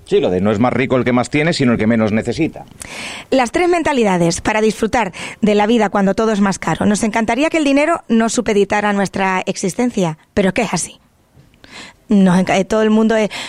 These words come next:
Speaker 2: "Bueno, yo qui-, voy a vivir ahora solo con lo que me dé el campo, ahora solo voy a vivir con". Está muy bien que eso lo tengas en cuenta en un treinta por ciento, pero es verdad que es un poco efímero, entonces hay que poner un poco más los tie-, los pies en la tierra.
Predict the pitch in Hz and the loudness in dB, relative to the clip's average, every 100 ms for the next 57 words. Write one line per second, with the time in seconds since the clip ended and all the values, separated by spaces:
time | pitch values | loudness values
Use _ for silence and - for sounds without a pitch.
0 | - 202 220 240 233 220 220 220 214 - | -2 2 4 4 2 2 0 -2 -2 0
1 | 196 185 170 190 202 196 190 202 196 190 | 0 0 0 0 0 2 2 2 2 0
2 | - - - 190 196 - 196 190 185 180 | -6 -10 -2 0 0 0 0 2 0 2
3 | 180 170 - 208 208 196 190 190 185 190 | 0 0 0 -2 0 0 0 0 -2 0
4 | 185 180 175 185 185 180 - - - - | 2 2 2 0 0 -6 -6 -14 -14 -14
5 | - - - - 185 - 226 262 247 269 | -14 -18 -10 -2 -2 0 2 4 4 4
6 | 302 285 - 208 - 240 - 208 190 208 | 2 0 0 0 0 -2 0 2 2 0
7 | 214 190 - 175 196 233 226 220 208 233 | -2 0 -2 -2 -2 0 0 0 -2 -2
8 | 214 185 185 165 160 156 175 175 165 190 | -2 -2 0 0 -2 -2 0 0 0 0
9 | 180 202 226 - - _ 214 208 226 - | 0 -2 -6 -14 -18 _ 0 0 -2 -8
10 | _ _ - - 185 185 196 - 214 - | _ _ -8 0 2 2 0 0 -2 0
11 | 185 - 190 156 151 165 - 190 185 190 | -2 0 0 0 -2 -4 -2 0 0 0
12 | 214 208 208 196 185 185 185 190 202 202 | 0 0 2 0 0 0 0 -2 -2 0
13 | 208 226 - 208 220 - 196 185 196 196 | 0 0 0 0 0 0 0 0 2 2
14 | 214 175 180 175 - | 2 2 0 0 -4